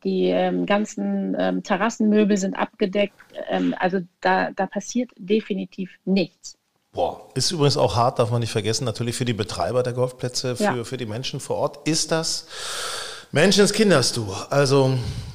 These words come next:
Speaker 2: es wird Zeit, dass wir alle durchgeimpft werden und, äh, dann wieder reisen können und wieder Urlaub machen können und, äh, ja, dass der Rubel denn natürlich auch irgendwie wieder rollt. Das muss man aber
Speaker 1: Klar,
Speaker 2: auch mal
Speaker 1: und
Speaker 2: so
Speaker 1: ich kann
Speaker 2: sagen, ne?
Speaker 1: natürlich auch verstehen, dass die Leute genervt sind, weil, ähm, Reisen kann natürlich nicht an, auf,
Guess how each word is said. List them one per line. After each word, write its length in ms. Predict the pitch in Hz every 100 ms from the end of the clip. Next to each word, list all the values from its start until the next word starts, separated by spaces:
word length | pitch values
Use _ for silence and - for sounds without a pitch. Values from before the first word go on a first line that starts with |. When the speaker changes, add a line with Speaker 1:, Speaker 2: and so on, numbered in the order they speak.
| -
Speaker 2:
es 180 | - 139
wird 140 | 160 165
Zeit, 220 | 165 170
dass 120 | 156
wir 80 | 151
alle 140 | 147
durchgeimpft 560 | 139 147 143 117 117 -
werden 420 | 110 117 131 131
und, 500 | - 120 120 120 -
äh, 220 | 117 113
dann 220 | 110 110 113
wieder 200 | 113 104
reisen 300 | 113 131 117
können 300 | 120 117 107
und 160 | 107
wieder 280 | 107 104 95
Urlaub 220 | 120 117
machen 240 | 110 98 98
können 320 | 104 101 98
und, 400 | - 98 92 -
äh, 260 | 90 85 90 - - - - - - - _
ja, 140 | - -
dass 160 | 131 -
der 80 | 120
Rubel 260 | 151 143
denn 120 | 143 147
natürlich 360 | 147 170 156
auch 140 | 147 147
irgendwie 260 | 143 160 156
wieder 160 | 160
rollt. 460 | 156 175 117 - - -
Das 160 | - 104
muss 160 | 127 135
man 120 | 131
aber 100 | 117
Speaker 1:
Klar, 160 | 214 -
Speaker 2:
auch 60 |
mal 80 | 131
Speaker 1:
und 40 |
Speaker 2:
so 80 | 151
Speaker 1:
ich 60 | 160
kann 120 | 254
Speaker 2:
sagen, 120 | 247
ne? 40 | 226
Speaker 1:
natürlich 220 | 240 -
auch 160 | 208 254
verstehen, 420 | 240 226 - 202
dass 180 | 190 196
die 120 | 180
Leute 340 | 185 196 190 180
genervt 500 | 185 185 208 - -
sind, 280 | 220 214
weil, 360 | 190 185 185 131
ähm, 280 | 185 180 170 - -
Reisen 320 | 185 202 202
kann 200 | - 185
natürlich 400 | 185 175 180 185
nicht 260 | 185 185 -
an, 160 | 175
auf, 240 | - 156